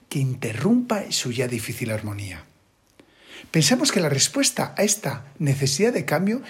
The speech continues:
se encuentra sencillamente mirando al pasado. Proponemos construir en la ciudad antigua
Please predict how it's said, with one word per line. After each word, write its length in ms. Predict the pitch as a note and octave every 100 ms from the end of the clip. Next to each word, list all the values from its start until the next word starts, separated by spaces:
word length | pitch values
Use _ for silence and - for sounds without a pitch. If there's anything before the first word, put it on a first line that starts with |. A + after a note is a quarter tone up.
| -
se 160 | - D3+
encuentra 300 | C3 A3 G#3+
sencillamente 960 | - C3 - G3+ C#3+ C#3 C#3 D3+ E3+ - - _ _ _
mirando 680 | C3 A2+ D3+ A3 A3+ C4+ C#4+ - -
al 140 | -
pasado. 500 | - - A#2 G2+ D#2+ - - - - _ _ _ _ _ _ _ - - -
Proponemos 500 | E3+ D3 G#3 C#4+ C#4
construir 680 | - D3 - - F3 G3 C#3+
en 100 | C3+
la 80 | B2
ciudad 300 | - G3 -
antigua 500 | C#3+ C#3+ D3+ F#3+